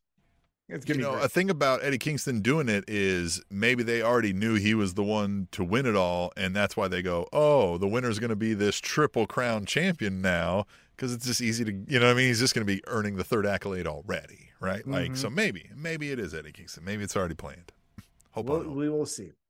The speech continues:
Speaker 1: All right, so we go backstage. Let's get back on track here.
Speaker 2: This is an Eddie
Speaker 1: Uh,
Speaker 2: Kingston podcast.
Speaker 1: the, if you talk, here's the thing. After the rebrand, currently, whatever, any time of the day, if you talk smack legitimately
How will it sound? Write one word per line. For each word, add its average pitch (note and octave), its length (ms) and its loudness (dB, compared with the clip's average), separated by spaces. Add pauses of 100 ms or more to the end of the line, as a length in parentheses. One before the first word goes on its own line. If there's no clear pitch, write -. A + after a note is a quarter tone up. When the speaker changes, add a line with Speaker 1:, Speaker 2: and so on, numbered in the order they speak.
(160)
Speaker 1:
All F#3+ 80 4
right, E3+ 160 4
so F3+ 80 -2
we G3 80 -4
go C#4+ 140 8
backstage. F#3+ 580 4
Let's D3 160 -10
get F#3+ 140 -2
back D3+ 240 0
on C#3 100 -4
track C3+ 260 -2
here. - 120 0
Speaker 2:
This D3+ 100 6
is G3 80 2
an E3+ 60 4
Eddie D3 180 6
Speaker 1:
Uh, - 60 0
Speaker 2:
Kingston C3 280 2
podcast. D#2+ 600 0 (840)
Speaker 1:
the, G#3+ 280 6
if E3+ 180 4
you C#4+ 220 10
talk, C4+ 260 4
here's A3 340 4
the G3 100 -2
thing. A2 320 -6 (440)
After A3 360 6
the A#3+ 80 2
rebrand, A3 680 2 (140)
currently, G#3+ 600 2
whatever, F#3 760 4
any G3 220 0
time G3+ 280 2
of G3 60 0
the G3 80 4
day, G#3+ 320 6 (160)
if G2+ 160 -12
you B3+ 240 2
talk G#3+ 440 4 (100)
smack C3+ 680 0 (100)
legitimately D#3 840 2